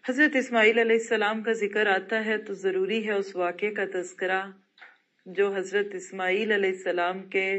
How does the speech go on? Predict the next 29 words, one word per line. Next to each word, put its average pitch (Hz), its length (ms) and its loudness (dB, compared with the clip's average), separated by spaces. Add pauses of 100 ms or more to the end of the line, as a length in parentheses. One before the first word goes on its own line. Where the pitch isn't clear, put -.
(800)
उस 233 180 2 (460)
बंजर 196 600 0
और 196 180 0
बेआबाद 185 600 2
जगह 185 300 -2
पे 190 160 -2
आबाद 170 420 -4
होने 170 280 -6
का 180 160 -4
ज़रिया 170 680 -6
बना। 180 300 -6 (1080)
अल्लाह 269 240 0
ताला 208 360 2
के 196 220 2 (100)
प्यारे 190 360 0
नबी 190 440 -2
हजरत 185 680 -6 (180)
इब्राहीम 175 460 -8
अलैहिस्सलाम 165 680 -8
थे, 170 160 -18 (840)
और 233 140 4
जो 254 240 0
जितना 202 440 0
प्यारा 202 380 2
होता 175 280 -4
है 175 80 -6
ना, 185 100 -10 (840)
उसकी 226 300 -4 (100)
कुर्बानी 180 640 -2